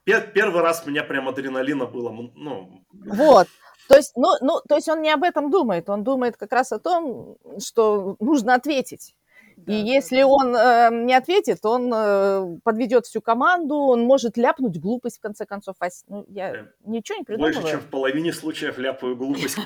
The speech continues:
Speaker 1: <laughs> поэтому все нормально.
Speaker 2: А все-таки бы не хотелось.
Speaker 3: Люда, а вы почему, э, все-таки стали играть в элитарном клубе?
Speaker 2: Ну, это тоже какой-то элемент, э, тщеславия такого, что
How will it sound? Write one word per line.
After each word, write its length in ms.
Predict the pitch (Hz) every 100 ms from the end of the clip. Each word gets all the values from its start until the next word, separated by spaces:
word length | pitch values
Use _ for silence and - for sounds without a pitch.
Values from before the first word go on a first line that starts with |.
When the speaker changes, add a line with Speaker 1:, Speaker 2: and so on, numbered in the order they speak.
| - -
Speaker 1:
<laughs> 380 | 269 277 262 -
поэтому 480 | 262 - 262 - -
все 200 | - 147
нормально. 560 | 139 135 147 156 135 120
Speaker 2:
А 80 | 208
все-таки 360 | - 370 277
бы 140 | 233 277
не 100 | 269
хотелось. 640 | 294 269 247 165 147 - _ -
Speaker 3:
Люда, 420 | 254 208 208 196
а 40 |
вы 140 | 233 285
почему, 640 | 269 - 262 254 262 214
э, 240 | 190 185 180
все-таки 720 | - 185 - 180 175 160 160
стали 380 | - 180 160 160
играть 340 | 156 156 -
в 40 | 151
элитарном 480 | 151 - 147 147
клубе? 360 | 156 175 151 160 _ _ _ _ _ _ _ _ _ _ _ _
Speaker 2:
Ну, 960 | - 440 508 494 480 440 403 359 330 302
это 180 | 269 294
тоже 500 | - 403 427 349 320
какой-то 720 | 277 269 277 269 240 220 208 180
элемент, 520 | 226 226 220 214 190 -
э, 360 | 202 185 180 175
тщеславия 1040 | - 190 - 269 311 269 247 214 202 190 _ _ _ _ _
такого, 540 | 190 - 190 170 151 151
что 580 | - - 151 156 151